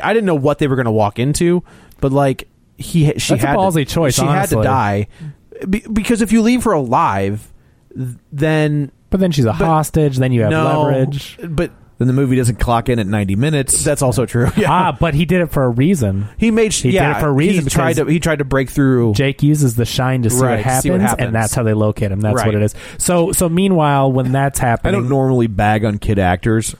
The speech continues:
Speaker 1: He's bad.
Speaker 3: He was really bad
Speaker 1: He's
Speaker 3: in this
Speaker 1: really
Speaker 3: scene.
Speaker 1: bad.
Speaker 2: He was,
Speaker 3: He was really bad.
Speaker 2: Yeah.
Speaker 1: Yeah, I thought he was bad overall.
Speaker 2: I didn't care for
Speaker 1: I
Speaker 2: it.
Speaker 3: I, I didn't.
Speaker 1: not.
Speaker 3: I, I,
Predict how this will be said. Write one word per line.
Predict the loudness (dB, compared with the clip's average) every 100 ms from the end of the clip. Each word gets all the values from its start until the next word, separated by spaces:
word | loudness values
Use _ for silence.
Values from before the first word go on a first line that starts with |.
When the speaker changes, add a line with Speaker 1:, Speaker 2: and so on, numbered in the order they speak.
| _ _
Speaker 1:
He's | -4 -2
bad. | -6 -8 -8 -10
Speaker 3:
He | -2 0
was | 2 2
really | 0 0 0
bad | -2 0
Speaker 1:
He's | 0
Speaker 3:
in | 0
this | -2
Speaker 1:
really | -2 -2
Speaker 3:
scene. | -4
Speaker 1:
bad. | 0 0
Speaker 2:
He |
was, | 0 -4 -10 -14 -14
Speaker 3:
He | -2 0
was | 2 2
really | 0 -2 -2 -4
bad. | -2 0 0
Speaker 2:
Yeah. | 0 0
Speaker 1:
Yeah, |
I | 0
thought | 0
he | 0
was | 0
bad | 0 0
overall. | 0 0 0 0 0
Speaker 2:
I | 0
didn't | -2
care | -2 0
for | 0
Speaker 1:
I | 0 0
Speaker 2:
it. | 0
Speaker 3:
I, | 0
I |
didn't. | 0 0
Speaker 1:
not. | 0 0
Speaker 3:
I, | -2 -2
I, | -2 -2